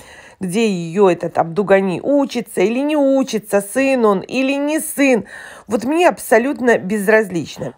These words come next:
Ну, а Уралка, видите, бестолковая такая, все рассказывает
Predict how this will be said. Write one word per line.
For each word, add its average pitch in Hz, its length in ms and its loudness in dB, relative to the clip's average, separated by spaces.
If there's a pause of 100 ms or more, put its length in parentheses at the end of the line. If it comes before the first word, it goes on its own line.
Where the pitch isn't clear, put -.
Ну, 349 380 2
а 214 400 4
Уралка, 220 460 0
видите, 185 360 -8
бестолковая 180 800 -2
такая, 139 420 -6
все 196 260 -2
рассказывает 160 880 -2